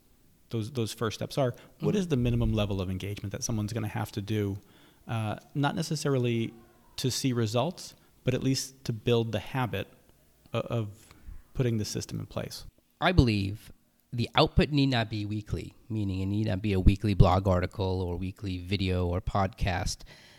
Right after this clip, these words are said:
Speaker 2: but there should be a weekly habit. And that can be, uh,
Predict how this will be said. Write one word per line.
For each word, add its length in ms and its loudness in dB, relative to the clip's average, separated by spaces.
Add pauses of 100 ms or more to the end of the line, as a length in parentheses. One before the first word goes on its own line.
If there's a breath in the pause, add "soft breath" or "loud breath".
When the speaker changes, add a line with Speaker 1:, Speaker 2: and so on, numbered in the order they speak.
(300 loud breath)
Speaker 2:
but 320 4
there 100 6
should 280 6
be 100 8
a 80 -2
weekly 320 -2
habit. 640 -8 (640)
And 140 -2
that 180 -2
can 220 -2
be, 560 0
uh, 160 -8